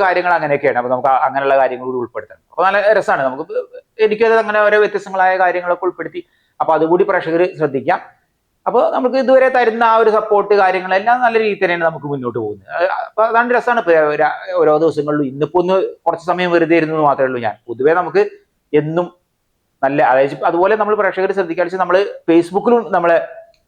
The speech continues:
വളരെ ആക്റ്റീവാണ്. Facebook രാജൻ മഠത്തിൽ. നമ്മള്, ഏഹ്, ഡിസ്ക്രിപ്ഷനിൽ, ഇപ്പൊ ഈ ചാനലിന്റെ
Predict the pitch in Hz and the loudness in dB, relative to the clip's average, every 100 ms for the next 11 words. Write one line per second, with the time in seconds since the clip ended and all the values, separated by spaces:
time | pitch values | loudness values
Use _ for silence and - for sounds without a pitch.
0 | _ 117 147 175 170 131 151 135 160 233 | _ -4 0 0 0 0 2 2 2 -2
1 | - 156 151 156 151 147 160 151 139 - | -2 -4 -2 0 2 2 0 -2 -4 -4
2 | 113 147 175 196 - - - 269 220 208 | -4 -2 -2 -4 -12 -18 -6 -4 0 2
3 | 220 214 208 202 190 190 185 175 185 190 | 2 0 0 0 0 0 2 0 0 0